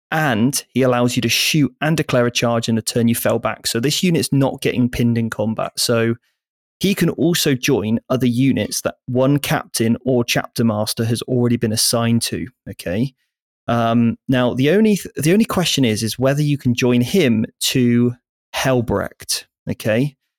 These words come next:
Because Helbrecht is a high marshal, but he doesn't have the, um, chapter master keyword. That's the only thing I'm a little bit kind of unsure of, because also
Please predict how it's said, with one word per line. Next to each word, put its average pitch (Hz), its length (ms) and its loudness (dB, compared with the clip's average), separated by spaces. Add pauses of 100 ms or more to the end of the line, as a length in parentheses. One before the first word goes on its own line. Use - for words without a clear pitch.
(120)
Because 139 240 0
Helbrecht 185 600 0
is 131 160 0
a 123 60 0
high 147 340 0
marshal, 147 880 0 (460)
but - 140 2
he 131 60 0
doesn't 143 380 -2
have 131 440 -4
the, 123 520 2
um, 117 500 0 (140)
chapter - 400 -2
master 117 380 0
keyword. 117 420 0
That's - 240 -2
the 135 160 -4
only 135 360 2
thing 127 260 0
I'm 117 160 2
a - 20 2
little 117 300 0
bit 113 340 -4
kind 117 220 -4
of 110 260 -6 (580)
unsure 123 680 2
of, 107 160 -8
because 131 260 0
also 156 680 0